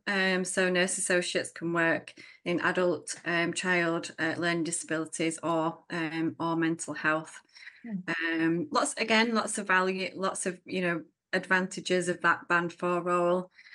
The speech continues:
Speaker 1: Um, you know, I'm, I'm particularly interested in, you know, in, in looking at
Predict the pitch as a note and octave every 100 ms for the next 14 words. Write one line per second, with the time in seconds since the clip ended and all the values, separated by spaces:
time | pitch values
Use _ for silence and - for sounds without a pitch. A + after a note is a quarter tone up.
0 | - F#3 F3+ F3 E3 E3 E3 E3+ E3+ -
1 | - - F3+ E3+ F3 F3 F3 F#3+ F#3+ -
2 | F3+ - E3+ F3 E3+ F3+ - F3+ F3 E3
3 | E3+ - - - _ - F#3 F3 E3 E3
4 | - F3+ E3 F3 F3 F3 - F#3 F3+ -